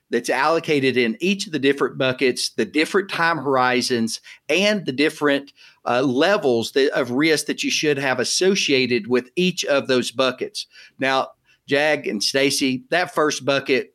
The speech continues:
we don't want a lot of risk on it. It's money we're gonna be dependent upon in a one to two, maybe three-year time horizon.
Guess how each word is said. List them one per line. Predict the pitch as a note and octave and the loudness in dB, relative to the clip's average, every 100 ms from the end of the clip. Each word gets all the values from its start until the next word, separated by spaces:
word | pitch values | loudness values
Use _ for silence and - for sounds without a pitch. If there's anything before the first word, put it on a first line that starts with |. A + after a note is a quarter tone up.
| - | -12
we | F3+ A3+ | 0 2
don't | D#3+ C#3 | 2 0
want | B2 | 0
a | |
lot | A2+ A#2+ A#2+ | 2 2 2
of | A2 | 2
risk | C3 C3+ - | 2 2 2
on | C#3+ C#3+ | 4 4
it. | B2 | 2
It's | A#2 - | -2 -2
money | C#3+ F3 F3 | 0 2 2
we're | D3+ | 2
gonna | C#3 C#3 | 2 2
be | B2 B2+ | 0 0
dependent | A#2 - D3+ D3 B2 | -2 0 0 0 0
upon | B2 C3+ C3 B2+ - - - | 0 2 2 0 -4 -18 -2
in | D3 C3 | 0 2
a | A2+ | 0
one | A2 C3 D3 C#3+ | 0 2 2 2
to | A#2+ | -2
two, | - C#3 C3+ | 0 2 4
maybe | B2 B2+ B2+ A#2 | 4 2 0 -2
three-year | C#3 C#3+ B2 B2+ B2+ | -2 0 2 0 0
time | - B2 B2+ | 0 0 0
horizon. | B2 A#2+ B2 B2 B2 B2 A2+ | 0 2 2 2 0 -2 -4